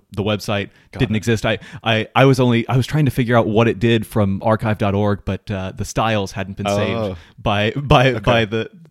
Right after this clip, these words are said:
Speaker 1: by the archiver. And so it was like, it was like, you know, uh, there's, like, a, like, a Twitter logo that's, like, four thousand pixels wide or something. I was like, "I can't really tell, like, w-, how far you got on this." Yeah.
Speaker 2: Got it. Okay, so it's not like it came with any, like, customers or anything like that, of course, just,
Speaker 1: No.
Speaker 2: just the code base.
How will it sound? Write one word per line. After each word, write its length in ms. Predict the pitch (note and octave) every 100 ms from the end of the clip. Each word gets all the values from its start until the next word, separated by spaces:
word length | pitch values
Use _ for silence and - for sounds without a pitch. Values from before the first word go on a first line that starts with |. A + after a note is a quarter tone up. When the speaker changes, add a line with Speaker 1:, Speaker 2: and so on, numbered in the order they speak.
| _ -
Speaker 1:
by 140 | -
the 60 | A2
archiver. 420 | A2+ A#2 G#2+ A2
And 100 | A#2
so 120 | D3
it 40 | C3
was 140 | C3
like, 240 | B2 A#2+ - - - -
it 60 |
was 120 | A#2+
like, 360 | C3 A#2 A2 _ -
you 100 | C3+
know, 180 | A2+ G#2+
uh, 280 | G2+ G#2+ G#2
there's, 200 | A2 A2+
like, 140 | G#2+
a, 100 | G#2 -
like, 140 | A2+
a 60 | G#2
Twitter 480 | - B2 A2+ G2+ G2
logo 380 | A2 G#2+ G#2 G#2
that's, 180 | G#2+ A2+
like, 240 | G#2 - _ _ -
four 200 | - B2
thousand 420 | A2+ A2+ A2+ G#2+ G#2
pixels 380 | A2 - A2
wide 300 | G#2 G#2 G#2+
or 60 | G#2+
something. 360 | A2+ A2 A#2 A2+
I 80 |
was 100 | A#2
like, 220 | A#2+ A#2+ - -
"I 60 | C3+
can't 180 | - A#3
really 180 | C4 E3+
tell, 420 | - - E3+ C3
like, 140 | B2 A#2
w-, 140 | A#2+ -
how 200 | - C#3+
far 200 | D3 C#3
you 120 | C3 A#2
got 160 | A#2+
on 120 | A2 G#2
this." 260 | G#2+ - - - - _ _ _ _
Yeah. 180 | - - - _ _ _ _ _ _ _ _ -
Speaker 2:
Got 220 | G#2 G2 F#2
it. 100 | -
Okay, 260 | G#2+ G#2
so 140 | - A#2
it's 100 | -
not 120 | B2
like 200 | A#2 -
it 80 | -
came 180 | G2+ F#2+
with 140 | F#2
any, 180 | F2+ E2+
like, 220 | E2 -
customers 440 | G2+ - F#2 F#2
or 100 | F2+ -
anything 360 | A#2+ A2 G2+
like 100 | F2+ F2+
that, 120 | F2+
of 80 | C3
course, 200 | F#2+ A#2+
just, 140 | G2+
Speaker 1:
No. 80 | -
Speaker 2:
just 180 | - G2+
the 60 | G2+
code 220 | - F2
base. 320 | F#2+ E2 -